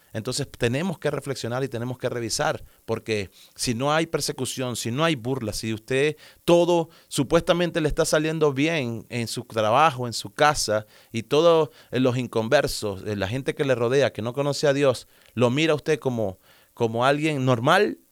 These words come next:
pues entonces hay que revisar qué está predicando, de qué está hablando, y entonces cómo está su corazón y cómo está trabajando para ser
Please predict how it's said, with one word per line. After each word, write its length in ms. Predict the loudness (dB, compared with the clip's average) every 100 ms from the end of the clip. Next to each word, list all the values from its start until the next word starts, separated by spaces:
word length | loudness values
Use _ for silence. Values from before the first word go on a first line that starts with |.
| _ _ _
pues 500 | 4 6 4 0 -4 _ _ _ _ _ _ -8
entonces 340 | -4 -2 0
hay 120 | 0
que 120 | 0
revisar 600 | -2 -2 -2 2 2 0 -10 _ -10 -2
qué 160 | 0
está 280 | 0 0 -2
predicando, 600 | -2 -6 -8 -8 -6 -4
de 120 | -4
qué 200 | 0 0
está 240 | 0 0 0
hablando, 480 | 2 0 -2 -8 -12 _ _
y 160 | -8 -6
entonces 420 | -4 -4 -2 -4
cómo 400 | -2 -2 -2 -4 -4
está 500 | -8 -6 -2 -2 -4 -10 _
su 160 | -4 0
corazón 580 | 0 0 0 0 0
y 60 | -4
cómo 180 | -6 -6
está 180 | -6 -2
trabajando 540 | 0 0 0 -4 -4
para 180 | -4 -4
ser 320 | -2 -2 -4